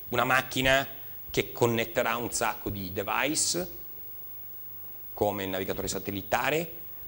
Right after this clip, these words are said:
di servizi su, di infomobilità, entertainment e, e quant'altro.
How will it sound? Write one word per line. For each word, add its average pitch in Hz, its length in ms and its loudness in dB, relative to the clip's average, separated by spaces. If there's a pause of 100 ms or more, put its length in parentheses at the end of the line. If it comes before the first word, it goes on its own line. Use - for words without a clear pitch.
di 113 240 0
servizi 127 640 4
su, 98 260 -2 (140)
di 101 160 -4
infomobilità, 107 800 0
entertainment 139 920 -2 (220)
e, 101 400 -4 (1400)
e 98 120 -8
quant'altro. 85 720 -2